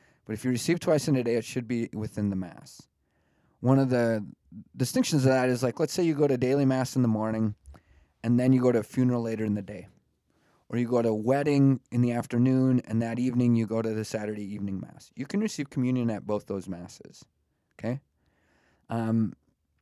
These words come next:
and so it should always be in the context of Mass that you receive communion twice, okay? Where you wouldn't have to go to Mass in order to receive it a second time is if you go to,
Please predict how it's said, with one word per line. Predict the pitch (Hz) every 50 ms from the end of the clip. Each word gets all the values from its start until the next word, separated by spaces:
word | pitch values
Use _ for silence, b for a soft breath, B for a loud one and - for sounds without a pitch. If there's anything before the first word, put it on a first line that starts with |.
| _ _ _ _ _ _ _ _ _ _ _ _ _ _ _ - - - - - _ _ _
and | - 131 123
so | - - 143
it | 135 -
should | - 147 123 -
always | 139 151 165 170 165 135
be | 127 151
in | 147 131
the | 117
context | - - 127 127 123 - 123 113 - -
of | 107 101 98 101
Mass | 104 110 107 110 110 107 - -
that | 110 78
you | 92 101
receive | 95 - - 110 - -
communion | - - 104 107 104 104 104 98 98 92 - _ _ -
twice, | - - 98 98 95 - - - - - _ _ _ _ _ _
okay? | - - 107 117 117 _ b b b b b b b b b b b b b b b
Where | b 110 117 139 151 170 190
you | 196 190 190
wouldn't | 180 185 185 170 127
have | - - 120 160 190 - - -
to | 190
go | 180 175
to | 160 139
Mass | 135 131 135 131 131 - -
in | - 127
order | 127 131 123
to | 120
receive | 120 120 117 - - 127
it | 117 113
a | 113
second | - 151 160 - 131 110
time | - - 113 113 120 117
is | 113 113 110
if | 113 -
you | - 104
go | 110 127 131
to, | 131 127 120 113